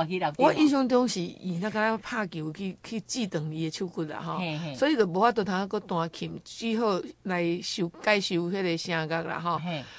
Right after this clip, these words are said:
Speaker 2: 啊，毕业了后吼，伊伫日本的N H K国家广播电台合唱团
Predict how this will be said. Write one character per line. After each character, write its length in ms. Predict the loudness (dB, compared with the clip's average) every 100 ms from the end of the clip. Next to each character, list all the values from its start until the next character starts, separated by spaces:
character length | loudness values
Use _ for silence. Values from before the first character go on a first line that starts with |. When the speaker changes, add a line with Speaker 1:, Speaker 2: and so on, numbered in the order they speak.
| 0
Speaker 2:
啊， 80 | 2
毕 180 | 4 4
业 100 | 4
了 280 | 6 6 6
后 120 | 4
吼， 80 | 2
伊 180 | 0 0
伫 260 | 2 2
日 40 | 0
本 200 | 0 0
的 80 | -2 -2
N 140 | -4 -2
H 200 | -6 -6
K 200 | -4 -4
国 180 | -4 -2
家 180 | 0 2
广 180 | 0 0
播 140 | -2
电 200 | -2 -4
台 160 | -4 -6
合 120 | -6
唱 240 | -4 -2
团 280 | -2 -6 -6